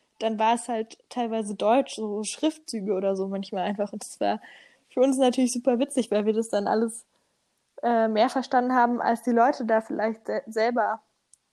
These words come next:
Aber es war auch eine ziemlich coole Inszenierung. Aber das Gebäude ist auch einfach super schön. Also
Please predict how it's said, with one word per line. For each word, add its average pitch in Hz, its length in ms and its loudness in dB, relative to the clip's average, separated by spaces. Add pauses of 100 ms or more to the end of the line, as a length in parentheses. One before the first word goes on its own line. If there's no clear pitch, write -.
(140)
Aber 214 200 2
es 220 140 -2
war 208 200 2
auch - 80 -20
eine 220 140 -14
ziemlich - 240 -18
coole 214 380 -2
Inszenierung. 208 560 -8
Aber 214 220 4
das 214 180 -4
Gebäude 220 360 4
ist 202 140 -10
auch 202 160 -6
einfach 214 300 -16
super 220 260 -14
schön. 214 280 -8
Also 196 260 -8